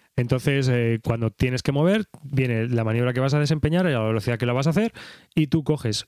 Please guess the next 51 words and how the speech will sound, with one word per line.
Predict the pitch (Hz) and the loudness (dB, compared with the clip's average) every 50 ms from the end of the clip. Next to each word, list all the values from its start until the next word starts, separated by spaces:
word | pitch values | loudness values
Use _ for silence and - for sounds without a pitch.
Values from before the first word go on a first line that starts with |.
| _ _ _ | _ _ _
una | - 131 127 120 | -2 -2 0 0
plantilla | 113 123 120 110 127 123 131 131 | 0 0 0 0 2 0 0 0
que | 123 156 156 165 | 0 2 2 2
hay | 180 196 220 214 - - | 2 0 -2 -2 -2 0
y | 165 180 | 2 2
mueves | 160 131 123 123 131 147 - - | 2 2 2 2 0 0 -2 -2
tu | - 127 113 | 0 0 0
tie | - - 120 110 | 0 -2 -2 -2
Fighter | - 139 151 147 - - 175 196 196 | -2 -2 -2 -2 0 0 0 0 0
o | 156 127 | -2 -2
tu | - 117 113 | -2 -2 -2
X-Wing | 113 110 - 127 123 120 135 147 165 180 190 190 | -2 -2 -2 -2 0 0 2 2 2 2 2 2
a | 156 120 | 2 0
la | 110 104 | 0 0
posición | 110 104 98 101 85 113 113 117 120 127 139 | 0 -2 -2 -2 -2 0 0 0 0 0 0
que, | - 123 110 107 104 101 98 98 98 | -2 -2 -2 0 0 -2 -2 -2 -4
que | - 110 | -4 -4
te | - 113 101 | -4 -4 -2
toca. | - 107 - 135 156 170 - - - - - - _ _ | -2 -2 -2 -2 -4 -4 -6 -12 -20 -20 -20 -20 _ _
¿Que | - 131 | -2 -2
puedes | - 180 190 202 196 | 0 0 0 0 0
disparar? | 180 190 - - 196 214 214 160 120 - _ | 0 0 0 0 0 0 0 0 -2 -4 _
Atizas. | - 123 120 - 139 - - 104 98 - | -6 -4 -2 -2 -2 -2 -4 -6 -6 -6
¿Que | - 131 | -4 -2
no | 135 156 | -2 0
puedes | 143 170 175 175 | 2 2 2 2
disparar? | 175 - - 170 180 170 123 127 | 2 0 0 0 0 0 0 0
No | 120 123 | 0 0
atizas. | 123 - 110 98 123 135 151 - - - _ _ _ _ _ _ _ _ | 0 0 0 0 0 -2 -4 -4 -10 -16 _ _ _ _ _ _ _ _
Los | 123 120 - | -2 0 0
pilotos | - 117 117 110 113 110 107 - - _ _ _ _ _ _ _ _ - | 2 0 2 2 0 0 -2 -4 -8 _ _ _ _ _ _ _ _ -2
tienen | 135 135 123 120 117 | 0 0 0 0 0
habilidades | 107 107 107 107 107 107 | 2 2 2 2 2 0
especiales | 117 113 - - 151 147 - 208 208 208 202 202 202 202 202 208 208 190 - | 0 -2 -2 -2 -2 0 2 2 2 2 2 2 2 2 2 2 2 2 2
y, | 143 | 2
bueno, | 160 170 135 127 | 2 2 2 0
pues | 113 117 107 131 | 0 0 0 0
es | 139 127 156 | 0 0 0
un | 156 | 0
poco | 131 - 151 139 - 156 160 170 170 170 160 151 139 131 | 0 0 0 0 0 2 2 4 4 4 4 4 2 2
lo | 123 120 113 | 2 0 0
que | - 120 | 0 -2
se | 123 120 | 0 0
puede | 131 139 143 | 2 2 2
encontrar | 147 135 147 143 143 151 160 175 170 | 2 0 0 0 2 2 2 2 2
en | 147 120 110 107 110 | 0 0 0 0 0
un | 113 120 123 120 | 0 0 0 0
juego | - 147 139 151 151 | 0 0 0 2 2
de | 151 | 0
combates | - 127 117 147 147 - 98 98 | 0 0 -2 -2 -2 -2 -2 -2
aéreos. | 98 98 98 113 139 170 170 - | -2 -2 0 0 0 0 -2 -6